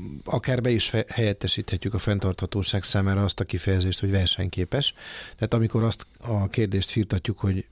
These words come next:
mely turisztikai térségek a versenyképesek, akkor arra körülbelül azt a választ tudjuk adni, hogy azok, amelyek a meglévő erőforrásaikat úgy hasznosítják, úgy termelnek profitot, hogy eközben nem élik fel a következő generációk elől,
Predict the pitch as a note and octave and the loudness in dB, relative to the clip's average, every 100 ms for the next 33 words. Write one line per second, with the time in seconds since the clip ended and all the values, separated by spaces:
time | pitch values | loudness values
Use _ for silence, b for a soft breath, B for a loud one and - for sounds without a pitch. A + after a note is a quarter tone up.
0 | - A#2 G#2+ G2 - A2 F#2+ - - F#2 | -2 0 2 2 0 0 0 -4 -2 -2
1 | F2+ G2+ F#2+ F#2+ F#2 - E2+ F2+ - G2+ | 0 2 2 0 -2 -2 0 0 2 0
2 | F#2+ G#2+ A2+ A2+ C3+ - - B B B | 2 0 0 0 0 -4 -14 B B B
3 | B B - A#2+ G#2+ G#2+ - A#2+ G#2+ G#2+ | B B -2 2 2 2 2 2 4 4
4 | G#2+ - G2 G2 G2 F#2 - G2 F#2+ G#2+ | 2 2 2 4 4 2 0 0 2 2
5 | A2 G#2+ G#2+ A2+ G#2 A#2+ - B B B | 2 4 4 4 2 0 -6 B B B
6 | B G#2+ G2+ G2+ G2+ - G2+ G2+ G2+ G#2+ | B 2 4 4 2 2 2 4 4 2
7 | A2 G#2 G2+ G#2+ G#2 G2+ - G2+ G2 - | 2 2 4 4 4 2 2 2 2 2
8 | G2+ G2+ G2 A2+ F#2+ G2 - G#2+ C3 A#2+ | 0 0 2 2 2 0 0 0 0 0
9 | C#3+ C#3 - G#2+ - G#2+ G2+ G2+ G2 F#2+ | -2 -2 -2 -2 0 2 4 4 2 0
10 | - - G2+ F#2+ - D3+ - - B B | -4 -8 -4 -2 0 -2 -2 -12 B B
11 | B B - G2 - G#2+ A#2 G2+ A2+ A2 | B B -2 0 0 0 0 2 2 4
12 | A2 G#2 G2+ G2 - F#2+ F2 E2 B B | 4 4 4 2 0 0 0 -4 B B
13 | B - A2+ G2 F2+ G2+ F#2 F#2+ F#2+ F#2 | B -2 2 2 2 2 2 4 4 4
14 | F#2+ - G2 F#2 - F#2 F#2 F#2+ G#2 | 2 2 2 0 2 4 4 4 2